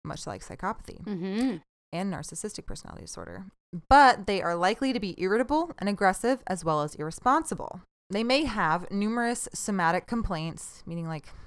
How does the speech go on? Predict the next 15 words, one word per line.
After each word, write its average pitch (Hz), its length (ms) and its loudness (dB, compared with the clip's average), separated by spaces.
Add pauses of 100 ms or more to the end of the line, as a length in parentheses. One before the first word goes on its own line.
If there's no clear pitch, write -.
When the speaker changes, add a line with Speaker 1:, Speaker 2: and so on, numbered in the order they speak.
(460)
Speaker 1:
body-wise. 180 1040 0
Speaker 2:
Okay. 214 300 4 (100)
Speaker 1:
I 196 100 0
don't 202 140 -2
think 208 140 -4
they're, 180 100 0
like, 165 140 0
hypochondriacs, 185 840 0
but 180 100 -6
they're 175 80 -4
just 165 240 -10
kinda, 190 220 -4
like, 151 380 -6
meh, 190 720 -6
like, 156 200 -6